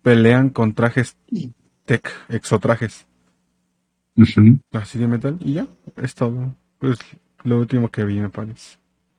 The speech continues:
Speaker 2: Ok.
Speaker 1: Estaba, estaba chidita, pero yo creo que era mexicana, un pedo así, porque,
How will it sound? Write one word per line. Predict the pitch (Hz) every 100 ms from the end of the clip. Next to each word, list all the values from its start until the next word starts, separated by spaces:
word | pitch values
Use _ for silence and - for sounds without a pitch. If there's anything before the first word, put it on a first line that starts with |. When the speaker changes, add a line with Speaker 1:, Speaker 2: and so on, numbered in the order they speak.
| _ -
Speaker 2:
Ok. | - 95 90 - _
Speaker 1:
Estaba, | - - 120 120
estaba | - 143 147
chidita, | 117 117 - 120 120 _
pero | 143 131 131 131 131 135 - - - -
yo | 127 131
creo | 160 185
que | 170
era | 165
mexicana, | 135 - - 117 123
un | 127
pedo | 135 123
así, | 131
porque, | 131 110 117